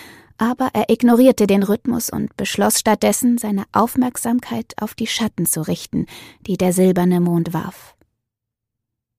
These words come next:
Er zog seinen Mantel fester um sich, während er an engen, unbefestigten Hofeinfahrten vorüberkam, die mit Maschendraht eingezäunt waren. Die Häuser dahinter waren dunkel und unheimlich still.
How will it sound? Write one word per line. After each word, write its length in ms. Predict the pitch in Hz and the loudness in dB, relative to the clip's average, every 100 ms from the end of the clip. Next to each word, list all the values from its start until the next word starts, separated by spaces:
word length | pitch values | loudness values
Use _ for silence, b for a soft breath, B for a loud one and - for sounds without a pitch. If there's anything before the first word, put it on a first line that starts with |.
| _ | _
Er 140 | - 208 | -8 -2
zog 300 | - 240 - | 2 2 2
seinen 240 | 214 196 | 0 2
Mantel 340 | 190 202 - 190 | 4 2 0 -6
fester 460 | - 196 - 185 | -2 -2 -2 -2
um 160 | 190 196 | -2 -2
sich, 260 | 165 - - B B B B B | -4 -8 -14 B B B B B
während 320 | 202 247 240 | -2 2 2
er 160 | 208 190 | 4 4
an 160 | 196 | 2
engen, 420 | 190 214 240 226 - | 6 6 6 2 -2
unbefestigten 960 | 226 262 226 - 202 - 202 - 202 208 | 6 6 6 4 2 2 -2 0 0 4
Hofeinfahrten 800 | 226 - 165 165 165 156 - | 2 2 0 0 -2 -2 -2
vorüberkam, 840 | 165 170 175 175 160 - 165 - - - | -2 0 0 -2 -6 -4 -4 -4 -12 -6
die 80 | 196 | 0
mit 180 | 196 - | 0 4
Maschendraht 680 | 220 233 185 160 160 160 - | 4 4 2 2 0 -2 0
eingezäunt 680 | 190 185 156 - 151 151 | 2 2 0 0 2 2
waren. 360 | 156 160 - - _ _ _ _ _ _ _ _ - | -2 -8 -10 -18 _ _ _ _ _ _ _ _ 0
Die 160 | 214 | 2
Häuser 320 | 214 240 247 135 | 4 4 2 -2
dahinter 580 | 208 220 254 269 262 | -2 0 0 -2 -6
waren 300 | 208 185 175 | -4 0 0
dunkel 420 | 196 208 220 190 - | 0 -2 -2 -6 -6
und 320 | 170 - - | -10 -10 -8
unheimlich 680 | 190 202 190 175 175 175 - | 0 0 0 -2 -2 -6 -8
still. 300 | - 202 | -6 -6